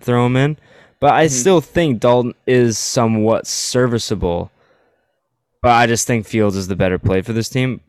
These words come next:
Speaker 1: But I still have him as, if it was Andy Dalton for a full season, I'd probably pick the under.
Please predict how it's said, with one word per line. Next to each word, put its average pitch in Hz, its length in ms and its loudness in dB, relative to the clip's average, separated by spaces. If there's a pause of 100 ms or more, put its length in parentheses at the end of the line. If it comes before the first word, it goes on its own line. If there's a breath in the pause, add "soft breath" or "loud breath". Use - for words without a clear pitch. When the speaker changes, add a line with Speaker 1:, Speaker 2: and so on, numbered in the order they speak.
(240)
Speaker 1:
But 107 180 -2 (520)
I 113 120 2
still 107 360 0
have 98 260 -2
him 92 160 -4
as, 90 480 -4 (640)
if 127 140 -4
it 165 80 4
was 185 120 4
Andy 135 300 2
Dalton 113 280 2
for 123 140 0
a 110 60 -2
full 110 220 -2
season, 104 400 -2
I'd 92 260 -6 (160)
probably 101 560 0
pick 107 280 -4
the 95 120 -2
under. 107 400 -2